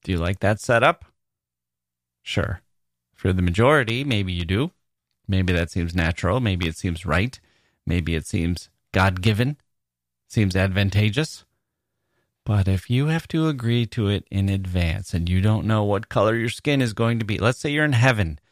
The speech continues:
you're a colorless soul, and you're about to be reincarnated as a person. You don't yet know if you'll be placed into a white body or a black body. You're coming down as a baby,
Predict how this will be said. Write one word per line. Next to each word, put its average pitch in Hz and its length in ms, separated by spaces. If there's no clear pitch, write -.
you're 78 200
a - 60
colorless 123 600
soul, 98 760
and 101 140
you're 95 100
about 101 260
to 117 80
be 110 160
reincarnated 95 920
as 85 180
a 92 40
person. 82 540
You 98 140
don't 104 220
yet 127 180
know 139 320
if 127 140
you'll 127 100
be 123 140
placed 131 420
into 139 280
a 135 100
white 131 280
body 131 360
or 131 140
a 127 40
black 107 320
body. 85 400
You're 92 100
coming 113 320
down 127 220
as 143 80
a 151 60
baby, 117 580